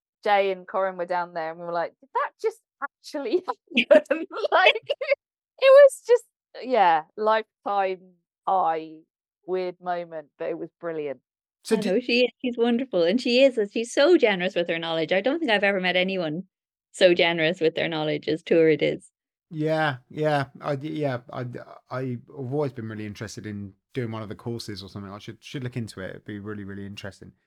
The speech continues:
Speaker 3: Did you, did you ever, so I'm, I'm guessing I know the answer to this question because of the way that the book came about, but were there any ever points where you always in tune with the themes of the book, or were there points where you might have,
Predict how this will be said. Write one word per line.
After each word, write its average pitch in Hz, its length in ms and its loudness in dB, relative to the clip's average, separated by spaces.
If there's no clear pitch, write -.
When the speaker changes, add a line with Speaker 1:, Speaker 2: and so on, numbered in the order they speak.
Speaker 3:
Did 185 160 -2
you, 175 80 -4
did 160 220 -4
you 196 120 2
ever, 170 520 4
so 160 240 0
I'm, 151 160 0
I'm 151 140 -4
guessing 156 360 -2
I 131 60 0
know 143 180 2
the 131 120 -2
answer 113 220 -6
to 107 120 -12
this - 80 -20
question 104 480 -12
because 104 640 -10
of 104 160 -20
the 113 80 -10
way 107 180 -6
that 95 160 -14
the 107 80 -10
book 110 200 -12
came 110 180 -10
about, 120 320 -6
but 113 80 -12
were 135 140 -2
there 143 180 0
any 143 400 -2
ever 135 200 -2
points - 540 -4
where 139 80 0
you 139 160 0
always 143 320 2
in 143 160 -2
tune 151 400 -2
with 151 160 -2
the 143 80 -2
themes 160 400 -2
of 147 140 -6
the 160 80 -2
book, 165 400 0
or - 20 -2
were 135 140 0
there 131 140 0
points 143 440 -4
where 131 140 -2
you 131 160 0
might 131 260 -2
have, 127 220 -6